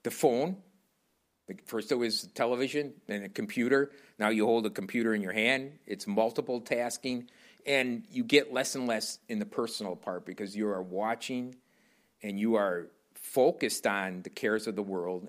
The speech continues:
and anything that the phone will pop up to you. Now, where you see that there,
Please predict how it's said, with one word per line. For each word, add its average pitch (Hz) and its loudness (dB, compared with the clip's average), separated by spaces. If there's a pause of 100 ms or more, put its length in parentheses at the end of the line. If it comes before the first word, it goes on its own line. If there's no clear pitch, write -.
and 98 -8
anything 120 0
that 98 -2
the 98 -4
phone 92 -4
will 90 -8
pop 90 -8
up - -8
to - -16
you. 73 -12 (880)
Now, 120 6 (760)
where 120 4
you 123 2
see 226 4
that 175 6
there, 104 4